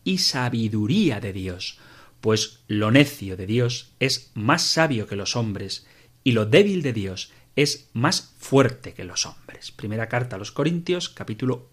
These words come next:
uno, versículos del veintidós al veinticinco. Entonces es Cristo crucificado en quien se ofrece la salvación.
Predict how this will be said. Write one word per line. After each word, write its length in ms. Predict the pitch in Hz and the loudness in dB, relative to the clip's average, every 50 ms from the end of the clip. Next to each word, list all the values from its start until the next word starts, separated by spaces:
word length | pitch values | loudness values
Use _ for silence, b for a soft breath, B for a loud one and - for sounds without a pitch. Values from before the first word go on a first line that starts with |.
| _ _ | _ _
uno, 340 | - 170 180 180 180 180 180 B B B B B B B B B | 4 4 4 4 2 -4 -6 B B B B B B B B B
versículos 720 | 107 110 104 - - 127 123 - 127 123 127 123 123 123 | -4 -2 -2 -2 -4 -4 -4 -2 0 0 0 0 0 0
del 220 | 127 147 147 123 | 0 0 0 0
veintidós 680 | 120 120 135 143 135 - 123 113 117 120 120 - - - | 0 0 0 0 0 -2 -2 -2 0 -2 -2 -4 -4 -4
al 200 | 117 120 127 113 | -2 0 0 0
veinticinco. 1000 | 113 107 107 104 104 104 - 101 92 - - 104 98 90 90 87 - - - - - B B B B B B B B | 0 -2 -2 -2 -4 -6 -8 -10 -12 -10 -8 -8 -8 -8 -8 -10 -14 -16 -18 -18 -20 B B B B B B B B
Entonces 580 | 120 117 127 120 160 160 156 - - 107 - - | 0 2 4 6 6 6 4 4 0 -2 0 2
es 300 | 175 - - - - - _ | 2 2 2 0 -4 -10 _
Cristo 540 | - 208 247 240 233 - - - - 123 - | 6 6 8 8 6 4 2 2 0 -2 0
crucificado 840 | 123 113 107 110 156 147 - 175 170 - 208 202 196 196 208 - - - - - _ _ _ - | 0 -4 -4 -2 -4 -4 -4 -4 -2 0 0 2 2 0 -4 -8 -10 -16 -20 -20 _ _ _ 6
en 240 | 170 160 156 147 147 | 8 8 8 6 4
quien 320 | 143 - 151 147 143 135 | 2 6 6 6 6 6
se 240 | 127 - - 151 135 | 4 2 4 4 4
ofrece 680 | 131 127 131 - 196 214 202 202 - - 190 196 196 B B B B B | 4 2 2 4 4 4 4 2 -2 -4 -4 -4 -4 B B B B B
la 160 | B 135 135 131 | B 0 2 2
salvación. 760 | - 160 156 151 131 113 - - 107 95 90 92 95 107 | 2 2 0 0 0 -2 -6 -6 -8 -10 -10 -12 -14 -18